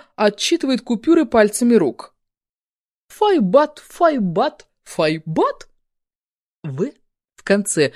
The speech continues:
под речевой аппарат тайцев не попадает. «All day, darling». Больше Пхак не видел Настю, а Настя не видела Пхака.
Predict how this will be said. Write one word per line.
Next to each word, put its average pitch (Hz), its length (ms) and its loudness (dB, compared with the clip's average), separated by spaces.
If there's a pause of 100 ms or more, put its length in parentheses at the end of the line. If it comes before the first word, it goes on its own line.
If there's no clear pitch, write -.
(140)
под 151 200 -4
речевой 147 320 0
аппарат 165 320 -6
тайцев 339 340 -6 (300)
не 208 240 0
попадает. 175 640 -2 (520)
«All 220 340 6
day, 262 400 4 (120)
darling». 143 480 0 (1500)
Больше 233 520 -4
Пхак 226 420 -2
не 226 140 4
видел 160 280 0
Настю, - 460 -4 (420)
а 339 120 4
Настя 330 260 0
не 165 140 -4
видела 170 260 -2
Пхака. - 400 -6